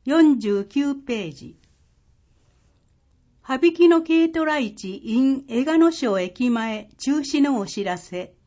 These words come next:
五十ページ。第三十八回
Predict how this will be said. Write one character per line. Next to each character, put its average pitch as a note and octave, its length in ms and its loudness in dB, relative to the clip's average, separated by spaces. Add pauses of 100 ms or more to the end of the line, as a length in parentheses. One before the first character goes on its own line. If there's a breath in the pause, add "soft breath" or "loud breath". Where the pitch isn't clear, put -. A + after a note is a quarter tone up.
(640)
五 B3+ 180 2
十 D#4+ 180 4
ペ C#4 400 -4
ー E3+ 60 -8
ジ。 C3+ 280 -16 (1300)
第 E4 260 0
三 D#4+ 340 2
十 G#3+ 220 -4
八 G3+ 280 -10
回 G3 340 -6